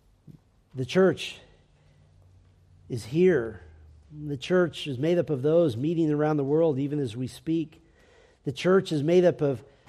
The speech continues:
uh, the vast majority of the church is at home with you already. But all through the centuries, the church has claimed little tiny pieces of the earth to say, "This piece belongs to the worship of Christ."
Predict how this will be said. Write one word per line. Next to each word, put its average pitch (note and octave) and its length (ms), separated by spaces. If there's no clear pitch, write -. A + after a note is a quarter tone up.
uh, C#3+ 100
the B2+ 80
vast E3 320
majority D#3+ 540
of C3 80
the C3 60
church D3 320
is C3+ 180
at C3+ 80
home E3 300
with D3+ 180
you A3 200
already. E3 580
But C#3+ 100
all F3+ 240
through F#3 220
the E3+ 80
centuries, C3+ 500
the C3 100
church - 520
has D3+ 180
claimed F3 480
little F#3 520
tiny E3+ 420
pieces D#3+ 420
of D3+ 100
the D3 140
earth D3+ 340
to - 80
say, E3+ 300
"This G3+ 360
piece G#3+ 360
belongs F#3 580
to F#3+ 120
the E3+ 80
worship D#3+ 340
of D3 160
Christ." - 540